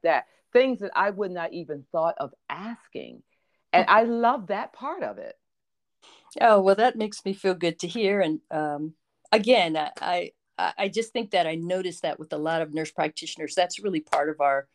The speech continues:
Speaker 2: how we went to school initially as an R N and then making that transition. It just didn't go away. It just kinda came, continued to be a part of our practice.
Speaker 1: So, so what are the advantages of seeking a, a, a nurse practitioner compared to other healthcare providers? What, what's some of the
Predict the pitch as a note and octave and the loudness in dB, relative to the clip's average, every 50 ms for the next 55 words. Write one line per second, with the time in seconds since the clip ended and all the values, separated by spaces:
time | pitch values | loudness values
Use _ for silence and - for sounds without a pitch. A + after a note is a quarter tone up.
0 | _ _ _ _ _ _ _ _ - G#3 F#3+ F3+ F3 F#3 F3+ D#3+ E3+ E3+ E3 - | _ _ _ _ _ _ _ _ 4 4 4 4 4 0 -2 -2 -4 -4 -4 -6
1 | E3 - - - F3+ E3 D#3 D#3 E3+ G#3+ B3 - - D3 C#3 - - - F3 F#3 | -10 -12 -8 -4 -2 0 0 0 0 -2 -4 -4 -6 -8 -8 -10 -6 -2 0 0
2 | F3+ E3 D3+ - - E3 E3 D#3+ E3 E3+ E3 D#3+ D#3+ D3+ - D#3 D#3+ D#3+ E3+ E3 | 0 0 -2 -2 0 0 2 2 2 2 0 0 -2 -2 -2 -2 -2 -2 -2 -2
3 | E3 E3+ E3+ - D#3 D3+ D3 - C#3 - - D#3 D3 D3 C#3+ C#3+ D#3+ D#3 - - | -4 -4 -2 -2 -2 0 0 -2 -4 -6 -4 -2 -2 -2 -2 -2 -2 -2 -2 -4
4 | C#3 C3 C#3 - - _ _ _ _ - E3+ E3+ F3+ F3+ E3+ - D#3 C3+ E3 D3+ | -4 -6 -6 -8 -12 _ _ _ _ -6 -4 -2 -2 -4 -2 -2 -2 -2 2 4
5 | D3 C#3 C#3+ C#3+ C#3+ C#3+ C#3+ C#3+ C3 C3+ C3+ - - D3+ - - - D#3+ D3 C#3 | 4 4 4 4 2 0 0 0 -2 -6 -10 -12 -12 -12 -10 -4 -2 -2 0 -2
6 | C#3 - D#3 C#3+ C#3 C#3+ C#3+ - _ _ _ _ - F3 E3+ - - F#3+ E3 D3+ | -2 -2 -2 -2 -2 -2 -4 -8 _ _ _ _ -6 -4 -4 -2 0 0 0 0
7 | D3 D3 - C#3+ C#3 B2+ - - D#3 C3+ C#3 C#3 - C#3+ - - - - B2 B2+ | 0 -2 0 0 0 0 2 2 2 2 2 -2 -2 -4 -6 -4 -2 -4 -4 -4
8 | - - - - - - - - - - _ _ _ - - C4+ A#3+ A3 - C#4+ | -4 -10 -10 -10 -10 -14 -16 -18 -20 -20 _ _ _ 4 4 4 4 4 2 2
9 | C4+ D4+ E4+ F#4+ F#4 A#3+ C4+ B3 A3 G3+ - - D#3 D3 C#3+ F3 E3+ E3 D#3+ D#3 | 2 4 2 0 0 0 2 2 2 2 2 0 -4 0 2 2 2 2 -2 -4
10 | - D#3 C#3+ - C#3 B2 - _ _ F3 E3+ E3 - D#3 C3+ B2 - - - A#2 | -4 -6 -6 -6 -8 -8 -10 _ _ -4 -4 -2 -2 -4 -4 -4 -2 0 2 4
11 | A#2 A2+ - - A2 A2 A2 A2 F#2 - _ _ G#2 G#2+ G#2 G2+ - A2 B2 D3 | 4 4 4 2 2 2 0 0 -2 -8 _ _ -4 -4 -4 -4 -8 -10 -4 -2
12 | C#3 C3 C3+ - - C#3+ C3 - - - C#3 A#2+ - - B2+ A2+ G#2+ - - B2 | 0 -2 -2 -2 -2 -2 -2 -2 -4 -6 -6 -6 -6 -8 -8 -8 -8 -6 -6 -8
13 | A#2 - - D#3+ C#3 C3 B2 A#2+ - - C#3 C3 A#2+ A2 - C3 B2 B2+ A#2+ A#2 | -8 -6 0 4 4 4 4 2 -2 -6 -2 -2 2 4 4 4 4 4 0 0
14 | A#2+ - D3+ B2+ A2+ - _ - B2+ A2+ - - A#2+ G#2+ A#2 A2 F#2+ F2 D2 C2+ | 0 -2 -4 -6 -6 -6 _ 0 0 0 0 -4 -10 -8 -6 -4 -4 -4 -6 -10
15 | - - - - C3 E3 - - C#3+ F3 F3+ - _ - D#3+ D3 C#3 C3 A2+ B2+ | -16 -18 -14 -4 -4 -2 -2 0 -2 -2 -2 0 _ 2 4 4 2 0 4 4
16 | B2 A#2 A#2 A2 | 6 6 4 4